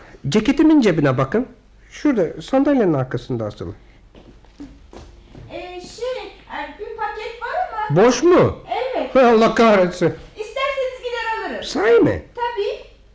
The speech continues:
Speaker 1: E, ama gene gelir misiniz sonra? Yani, e, kaçmayacaksınız ya.
Speaker 2: <laughs> Neden kaçayım? Artık yapacak bir işim yok ki.
Speaker 1: Arkadaşlarınızı, Roger'ı atlattığınız için çok üzüldüm.
Speaker 2: Aman onun olsun Roger.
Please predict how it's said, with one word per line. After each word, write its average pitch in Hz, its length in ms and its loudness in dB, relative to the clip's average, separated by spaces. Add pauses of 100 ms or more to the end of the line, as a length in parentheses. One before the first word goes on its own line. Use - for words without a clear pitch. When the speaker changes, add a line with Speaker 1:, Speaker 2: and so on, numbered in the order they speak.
(380)
Speaker 1:
E, 180 40 -2
ama 196 300 4
gene 180 420 2
gelir 226 260 6
misiniz 277 360 6
sonra? 151 240 4
Yani, 190 400 4 (220)
e, 131 140 -2
kaçmayacaksınız 233 760 4
ya. 339 140 6
Speaker 2:
<laughs> - 200 -2 (320)
Neden 440 560 -4
kaçayım? - 240 -14 (220)
Artık 370 360 -2
yapacak 349 380 -2 (140)
bir 294 40 -12
işim 330 280 -10 (100)
yok 587 160 -10 (160)
ki. 240 140 -14 (760)
Speaker 1:
Arkadaşlarınızı, 160 1040 4
Roger'ı 131 360 4
atlattığınız 123 640 2
için 107 320 -4 (100)
çok - 220 2
üzüldüm. 78 460 -4 (160)
Speaker 2:
Aman 427 420 -4
onun 466 420 0
olsun 339 180 -8 (100)
Roger. 277 340 -6